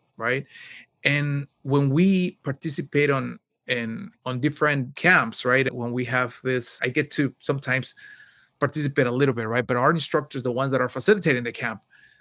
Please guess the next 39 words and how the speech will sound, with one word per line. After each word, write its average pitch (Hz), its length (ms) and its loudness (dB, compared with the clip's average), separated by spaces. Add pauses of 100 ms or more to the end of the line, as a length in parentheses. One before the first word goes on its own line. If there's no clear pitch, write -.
(120)
of - 160 -8
course, 135 340 2 (140)
they 139 320 0
are 139 140 4
the 139 100 0
ones 135 240 0
that 131 80 2
are 127 60 2
presenting 135 340 -4
information, 127 680 -4
and, 117 100 -6
and 120 240 -10
kids, - 400 -6 (720)
when 123 240 -2
we 135 140 2
finish 165 320 0
the 120 80 -8
camp, 110 200 -10
we 131 120 -2
interview 139 340 0
them, 113 240 -2
right? 107 260 -4
We 123 140 -2
interview 131 240 -2
some 127 220 -6
of 123 80 -2
those 120 160 -6
kids 120 280 -4
that 113 80 -4
wanna 113 220 -2
be 113 180 -2
interviewed, 117 480 -2
uh, 131 120 -4
right? 120 260 -2
So - 240 -8
we 120 140 -6
can 123 160 -4
capture 123 420 -6
the 127 160 -16